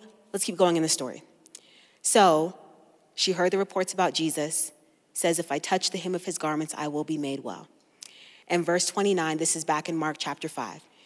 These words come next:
It says, "And immediately the flow of blood dried up,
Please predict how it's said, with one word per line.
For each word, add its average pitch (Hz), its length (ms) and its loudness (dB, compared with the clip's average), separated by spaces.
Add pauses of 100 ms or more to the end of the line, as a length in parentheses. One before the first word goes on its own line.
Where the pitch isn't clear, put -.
(320)
It - 80 -14
says, 196 220 4
"And 190 120 2
immediately 175 800 0
the 156 140 -2
flow 170 300 4
of 175 140 0
blood 151 280 0
dried 147 340 -2
up, 123 200 -4